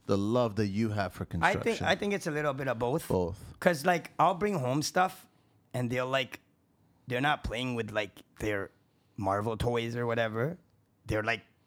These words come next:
Speaker 2: playing with the interlock bricks and making, like, an interlock house for ants. He said, "Oh, I'm making a motel for ants. They're gonna sleep in there. Don't move this, Baba." Right? Like, so it's like, then I see, I'll bring, like, a piece of I C F home.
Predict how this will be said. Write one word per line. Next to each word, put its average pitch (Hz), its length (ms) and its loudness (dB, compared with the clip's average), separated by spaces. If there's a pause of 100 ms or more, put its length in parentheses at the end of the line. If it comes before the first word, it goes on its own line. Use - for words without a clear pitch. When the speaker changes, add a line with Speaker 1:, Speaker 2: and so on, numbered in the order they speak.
(320)
Speaker 2:
playing 123 380 -2
with 104 100 -4
the 117 160 0
interlock 90 580 -2 (180)
bricks 104 600 -4
and 98 200 -8
making, 107 360 -8
like, 101 160 -4
an 92 160 -6
interlock 104 480 -4
house 110 320 -4
for 98 240 -6
ants. 98 340 -4
He - 100 -4
said, - 300 -6
"Oh, 107 140 -4
I'm 90 160 -4
making 98 260 -10
a 98 80 0
motel 104 460 -2
for 87 180 -10
ants. 90 500 -6 (280)
They're 101 120 -8
gonna 107 200 -6
sleep 110 280 -8
in 95 140 -6
there. 80 280 -8
Don't 110 280 -6
move 107 220 -10
this, 87 220 -10
Baba." 80 400 -6 (360)
Right? 117 300 0
Like, 110 240 -4 (340)
so - 140 -4
it's 123 180 -4
like, 135 240 -2
then 170 180 -2
I 165 120 0
see, 135 320 -4 (160)
I'll 127 160 2
bring, 143 220 -2
like, 139 180 -2
a 117 120 0
piece 131 240 -6
of 120 120 2
I 120 160 -2
C 120 240 -2
F 123 160 -2
home. 143 320 -2